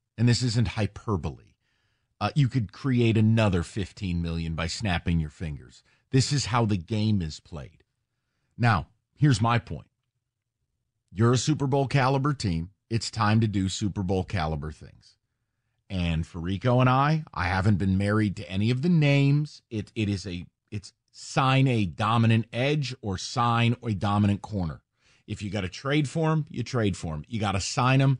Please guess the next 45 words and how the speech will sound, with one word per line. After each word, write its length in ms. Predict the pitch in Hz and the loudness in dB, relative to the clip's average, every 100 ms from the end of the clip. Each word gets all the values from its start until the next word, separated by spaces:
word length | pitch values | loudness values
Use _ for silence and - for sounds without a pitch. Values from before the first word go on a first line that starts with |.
| _ | _
you 140 | 120 120 | -4 -4
sign 360 | - 120 104 | 0 0 2
him. 100 | 80 - | 0 -2
If 160 | 127 | -2
you 60 | 127 | 0
gotta 260 | 120 113 104 | 2 0 -2
trade 520 | - 151 147 147 131 | -2 0 2 2 0
to 100 | 151 | 0
then 320 | 135 156 156 | 2 4 4
sign 300 | 139 127 92 73 | 2 0 -2 -4
him, 60 | - _ _ _ _ | -8 _ _ _ _
I 80 | 113 | 0
don't 200 | 117 113 | 0 0
care. 360 | 131 143 131 - _ _ _ _ _ _ _ _ _ _ _ _ _ | -2 -2 -4 -8 _ _ _ _ _ _ _ _ _ _ _ _ _
It 100 | 120 | 2
is 180 | 113 90 | 4 4
no 180 | 120 156 | 4 2
secret 420 | - 170 143 156 | 0 -4 -4 -6
what 120 | 143 | -2
ails 280 | 123 120 101 | 0 0 -2
this 180 | 110 - | -8 -10
team. 260 | - 76 71 _ _ _ _ _ _ _ _ _ _ _ _ _ _ _ - | -8 -8 -8 _ _ _ _ _ _ _ _ _ _ _ _ _ _ _ -2
I 80 | 139 | 2
don't 160 | 175 | 2
care 160 | 156 185 | 4 2
about 220 | 147 117 | 2 0
the 80 | 98 | -4
four 480 | - 135 131 131 131 | -4 0 4 4 4
in 100 | 107 | 2
the 60 | |
top 300 | 92 120 117 | 0 -4 0
one 140 | 131 117 | 2 4
hundred 260 | 123 123 | 4 2
in 40 | 117 | 0
the 80 | 117 | 0
draft. 440 | 131 127 82 - _ _ _ - | 2 0 -2 -12 _ _ _ -2
I 140 | 131 | -2
can 140 | 139 | -2
trust 380 | 117 151 147 - | -4 -4 -4 -6
Brad 220 | 139 147 | -2 2
Holmes 280 | 131 151 135 | 4 4 2
will 80 | 110 | 0
draft 340 | 95 123 123 | 0 0 0
good 180 | 127 131 | 0 -2
players. 400 | 135 156 139 - | 0 -2 -4 -8